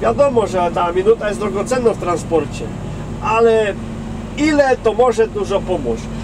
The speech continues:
Także to jest taki, taki do mnie apel. No, kurczę, piątek, piąteczek, piątunio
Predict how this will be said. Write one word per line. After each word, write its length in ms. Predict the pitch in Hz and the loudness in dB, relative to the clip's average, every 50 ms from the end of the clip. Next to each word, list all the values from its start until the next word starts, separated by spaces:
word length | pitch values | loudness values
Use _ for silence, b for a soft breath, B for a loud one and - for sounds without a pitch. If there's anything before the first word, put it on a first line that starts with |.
| B B - | B B -2
Także 260 | 202 208 196 190 214 | -2 -2 2 0 0
to 160 | 214 - 247 | 2 4 4
jest 220 | 254 254 247 226 - | 4 4 4 2 0
taki, 400 | 233 233 - - 233 233 220 202 - - - - - - - - - - - - - - - - | -4 -4 -2 -2 -2 0 0 -2 -2 -8 -12 -14 -14 -14 -14 -14 -14 -14 -12 -12 -12 -12 -6 -4
taki 260 | 165 170 160 - 196 | -4 -4 -4 -8 -6
do 160 | - 202 214 | -2 -2 -2
mnie 200 | 208 202 196 190 | 0 2 0 0
apel. 520 | 180 185 185 - - 202 214 233 240 233 220 196 - - - - - - - - - - - - - 156 | 2 0 -2 2 4 4 4 6 4 2 2 -2 -8 -12 -12 -10 -10 -10 -10 -12 -14 -14 -14 -12 -6 0
No, 120 | 180 196 220 220 220 214 - - - | 0 2 2 2 -2 -4 -8 -6 -4
kurczę, 360 | 220 220 - - 220 220 214 | -4 -4 -4 -2 -2 -2 -2
piątek, 440 | - 214 226 233 226 - 220 214 - | 2 2 2 2 2 0 -4 -6 -4
piąteczek, 560 | - 202 202 190 - 220 214 - 208 202 - | -2 -4 -4 -2 -2 -6 -6 -4 -6 -8 -6
piątunio 840 | - 175 170 160 151 - 233 240 226 240 247 254 262 262 240 214 | -4 -4 -4 -4 -4 -2 -2 -2 0 0 2 2 2 0 0 -4